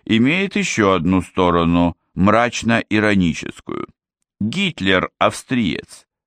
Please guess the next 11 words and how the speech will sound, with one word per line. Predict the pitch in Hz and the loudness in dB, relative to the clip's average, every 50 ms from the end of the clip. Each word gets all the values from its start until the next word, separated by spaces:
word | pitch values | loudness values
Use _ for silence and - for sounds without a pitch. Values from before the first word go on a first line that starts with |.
| _ _ _ _ _ _ _ | _ _ _ _ _ _ _
уроженец | 101 110 113 113 113 104 117 113 107 95 95 82 - - | 2 2 4 2 2 2 2 2 2 2 2 0 0 0
Австрии, | 85 76 73 71 - - _ - 87 95 104 107 117 - _ _ _ _ _ _ _ _ | 0 2 2 0 -4 -8 _ -2 0 0 0 0 -2 -6 _ _ _ _ _ _ _ _
ставший | - - - - 101 101 98 - - 123 120 | -18 -10 -2 0 2 2 0 0 0 0 0
германским | 104 95 117 110 101 95 95 92 90 85 82 - - 101 104 101 | 2 2 2 2 4 2 4 2 2 0 -2 -4 -4 0 0 2
националистом. | 95 92 90 87 - 101 98 101 107 110 107 104 90 73 71 - - - - 50 - - _ _ _ _ _ _ _ _ _ - - - | 2 2 0 -2 0 0 0 2 2 0 0 -2 -4 -6 -8 -12 -14 -12 -12 -12 -12 -16 _ _ _ _ _ _ _ _ _ -20 -20 -14
Возглас | - - 95 135 156 151 127 110 131 135 135 135 131 - - - | -6 0 2 2 2 2 0 0 0 0 0 0 -2 -6 -12 -12
семилетнего | - - 113 113 113 107 110 110 107 - - 101 98 95 92 90 90 90 90 85 - _ _ | -4 0 2 2 4 4 2 2 0 0 0 0 2 2 4 4 4 4 2 0 -2 _ _
Раймунда | 80 85 92 90 85 85 82 80 85 85 82 82 78 82 85 | -2 2 2 2 2 2 2 2 2 2 2 0 0 0 -2
Прецеля | 82 - - 90 87 80 76 - - - 80 82 80 80 80 78 - - _ _ _ _ _ _ _ _ | -2 -2 0 0 0 0 -2 -4 -8 -6 -4 -2 0 2 0 0 -2 -4 _ _ _ _ _ _ _ _
«Долой | - 87 95 110 107 107 107 110 107 101 98 90 | -6 -2 2 2 2 2 2 2 2 2 2 0
австрийцев» | 80 - - - 85 85 80 76 69 - - 113 120 - - | -2 -4 -6 -4 -2 0 0 -2 -4 -2 -2 -2 -2 -2 -6